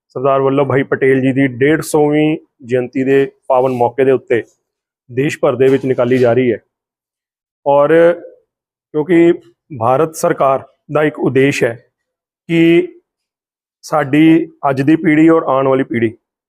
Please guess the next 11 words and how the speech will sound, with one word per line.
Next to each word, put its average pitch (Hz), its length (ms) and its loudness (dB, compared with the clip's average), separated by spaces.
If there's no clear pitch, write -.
ਯੁਵਾ 135 200 0
ਪੀੜ੍ਹੀ 117 380 -4
ਆਪਣੇ 165 400 0
ਉਹਨਾਂ 170 260 2
ਮਹਾਨ 143 460 0
ਪੁਰਸ਼ਾਂ 151 440 -2
ਨੂੰ, 139 160 0
ਮਹਾਪੁਰਸ਼ਾਂ 160 680 -2
ਨੂੰ 165 420 0
ਯਾਦ 135 380 0
ਰੱਖੇ, 160 480 0